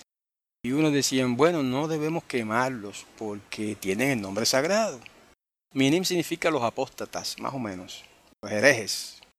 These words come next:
Ellos los llamaban así, los herejes. "¿Qué vamos a hacer con los libros de estos herejes, los minim, que tienen el nombre sagrado?". Pero se refería a los libros de los nazarenos.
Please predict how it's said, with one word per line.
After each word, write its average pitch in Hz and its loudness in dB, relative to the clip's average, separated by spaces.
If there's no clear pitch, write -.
Ellos 165 2
los 165 2
llamaban 143 4
así, 123 0
los 110 -8
herejes. 107 -4
"¿Qué 151 4
vamos 196 2
a 175 2
hacer 185 0
con 165 -6
los 127 -6
libros 156 -6
de 120 -4
estos 135 -8
herejes, 113 -4
los 107 -14
minim, 107 -4
que 139 6
tienen 143 0
el 139 0
nombre 120 -2
sagrado?". 175 2
Pero 110 -12
se 123 -4
refería 104 -6
a 180 0
los 175 -2
libros 180 2
de 190 0
los 165 2
nazarenos. 131 -2